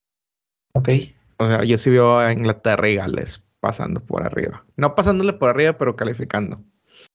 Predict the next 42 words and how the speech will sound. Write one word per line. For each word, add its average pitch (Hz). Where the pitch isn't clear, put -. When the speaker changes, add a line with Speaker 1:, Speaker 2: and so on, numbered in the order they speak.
Speaker 2:
¿Verdad 160
que -
la 196
fifa 135
permite 143
a 117
los 113
capitanes 110
en 131
la 127
banda 120
de 123
capitán 127
que 117
sea 113
del, 113
de 107
los -
colores -
arcoíris, 160
inclusive 101
a 82
la 113
comunidad 110
L 110
G, -
L 120
B 120
G, -
L 110
B 120
G, -
L 120
G 147
B -
T? 151
Speaker 1:
L 127
G 127
B 127
T. 120
Speaker 2:
Sí. -
Q, -